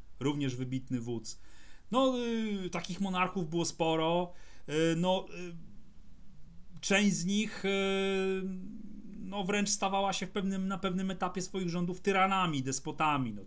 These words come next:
tutaj również możemy zwrócić uwagę na pierwszego cesarza, który zjednoczył Chiny, dopuścił się przy tym wielu naprawdę bardzo, e, brutalnych zbrodni. No, Wu Zetian też miała te swoje, prawda, despotyczne oblicze.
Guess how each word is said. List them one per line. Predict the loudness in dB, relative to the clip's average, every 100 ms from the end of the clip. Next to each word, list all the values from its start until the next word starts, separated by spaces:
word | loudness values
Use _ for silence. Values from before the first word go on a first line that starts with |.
| -10
tutaj | -6 -2
również | 0 2 0 -2
możemy | -4 -4 -4
zwrócić | -6 -10 -8
uwagę | -6 -6 -6
na | -8
pierwszego | -8 -8 -6 -4 -4
cesarza, | -6 -8 -6 -8 -10
który | -12 -12 -12 -10 -12 -12 -12 -12 -12 -12 -8
zjednoczył | -2 0 0 0 -2 -2
Chiny, | 0 0 0
dopuścił | -4 -8 -8 -6
się | -4 -6
przy | -6 -6
tym | -4 -2 -2
wielu | 0 -2 0
naprawdę | 0 0 0 0
bardzo, | -2 -4 -2 -2 -4 -6 -10 -10 -6
e, | -2 0 0
brutalnych | 0 -2 0 2 2 -2
zbrodni. | -4 0 2 2 -2
No, | -4 -6
Wu | -8 -6
Zetian | -4 -2 -2 -2
też | -4 -2
miała | -2 -2
te | -6
swoje, | -8 -6 -6
prawda, | -6 -8 -6
despotyczne | -6 -6 -6 -6 -6 -6 -6
oblicze. | -6 -6 -6 -4 -6